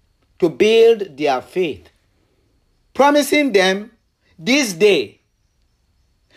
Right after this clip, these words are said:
that he will rise, he will ascend to the Father. "For if I do not go, the advocate, the paraclete, will not come.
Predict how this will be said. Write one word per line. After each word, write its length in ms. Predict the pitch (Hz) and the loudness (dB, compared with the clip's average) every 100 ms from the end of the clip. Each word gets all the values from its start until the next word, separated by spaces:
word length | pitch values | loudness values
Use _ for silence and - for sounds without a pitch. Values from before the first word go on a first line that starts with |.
| - - | -12 -2
that 220 | 190 196 | 0 0
he 160 | 277 | 0
will 260 | 320 254 226 | 0 2 2
rise, 800 | 233 294 311 285 196 160 131 - _ _ _ _ _ _ | 2 2 2 2 0 -4 -12 -20 _ _ _ _ _ _
he 160 | 214 | -6
will 240 | 240 226 202 | -2 2 0
ascend 460 | - - 269 277 | 0 -2 -2 -2
to 80 | 220 | -2
the 120 | 180 | -2
Father. 520 | 175 214 202 190 107 - _ _ _ _ _ _ _ _ _ _ _ _ _ _ _ _ _ _ - | -2 0 0 0 -6 -18 _ _ _ _ _ _ _ _ _ _ _ _ _ _ _ _ _ _ -2
"For 220 | 214 233 233 | 2 2 0
if 180 | 220 220 | -6 -2
I 140 | 208 | -2
do 260 | 196 320 349 | 0 0 0
not 300 | 285 269 170 | -2 -4 -2
go, 500 | 220 214 143 98 - _ _ _ _ _ _ _ _ _ _ _ _ _ _ | 2 2 2 -4 -16 _ _ _ _ _ _ _ _ _ _ _ _ _ _
the 200 | 180 - 175 | -6 -4 -2
advocate, 760 | 220 165 247 - 107 - _ _ _ _ _ _ _ - | -2 -2 -6 -6 -14 -16 _ _ _ _ _ _ _ -14
the 100 | 156 | -6
paraclete, 680 | 214 208 180 - 117 123 | 0 0 0 -6 -14 -14
will 220 | 139 151 151 | -6 -4 -2
not 320 | 165 185 - | -4 -4 -8
come. 440 | 156 113 92 - | -14 -12 -14 -20